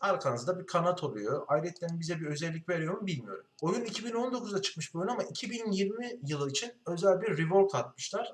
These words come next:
Oyunu biraz daha yenilemişler. Biraz daha işte ekleme yapmışlar. Biraz daha yeni haritalar, yeni level, işte yeni şeyler getirmişler. Biraz daha hoş olmuş arkadaşlar. Familiar Emporium diye bir şey var. Burada isterseniz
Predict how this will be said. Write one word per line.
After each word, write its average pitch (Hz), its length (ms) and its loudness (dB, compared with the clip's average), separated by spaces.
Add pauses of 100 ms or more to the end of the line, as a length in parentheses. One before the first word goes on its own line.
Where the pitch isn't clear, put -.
Oyunu 156 320 -2
biraz 143 280 6
daha 110 140 2
yenilemişler. 143 840 -4
Biraz 139 300 -2
daha 120 100 2
işte - 180 -6
ekleme 131 360 -2
yapmışlar. 139 560 0
Biraz 135 260 2
daha 135 80 4
yeni 131 200 0
haritalar, 135 500 0
yeni 131 280 -2
level, 135 300 6
işte 131 320 -6 (340)
yeni 131 220 0
şeyler 139 260 2
getirmişler. - 640 -6
Biraz 135 240 0
daha 180 200 0
hoş 185 180 0
olmuş 104 240 -6
arkadaşlar. 101 520 -8 (120)
Familiar 214 380 0
Emporium 240 680 -2
diye 247 200 -8
bir 226 100 -4
şey 254 340 -2
var. 254 180 4 (400)
Burada 185 340 -2
isterseniz 208 760 -4